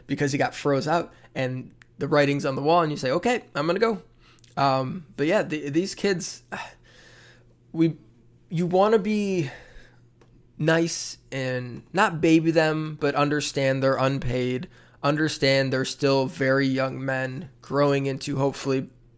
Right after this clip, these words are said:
men by the time they leave, and just, like,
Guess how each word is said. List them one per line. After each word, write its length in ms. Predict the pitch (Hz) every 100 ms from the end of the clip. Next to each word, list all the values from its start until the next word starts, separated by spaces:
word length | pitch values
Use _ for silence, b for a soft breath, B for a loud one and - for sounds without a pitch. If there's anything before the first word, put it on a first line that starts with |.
| _ -
men 540 | 147 135 131 131 151 -
by 140 | -
the 60 | 127
time 180 | 127 123
they 120 | 123
leave, 440 | 170 214 208 190 -
and 200 | 139 135
just, 180 | 135 135
like, 220 | 143